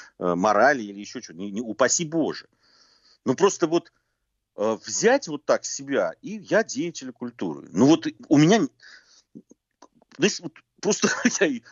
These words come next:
в забытых Ане спёрло, честно тебе скажу. Ладно, что он там начал нести о том, что они в сложном положении, что вот пенсионерам и врачам помогают, а нам, деятелям культуры, нет. Но это, это ж,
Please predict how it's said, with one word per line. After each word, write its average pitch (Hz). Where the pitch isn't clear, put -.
в -
забытых -
Ане 214
спёрло, 180
честно -
тебе 180
скажу. 156
Ладно, 220
что -
он 240
там 240
начал 233
нести 233
о 226
том, 233
что -
они 226
в -
сложном 214
положении, 208
что 202
вот 202
пенсионерам 208
и 196
врачам 196
помогают, 196
а 170
нам, 208
деятелям 185
культуры, 185
нет. 175
Но 226
это, 208
это 190
ж, -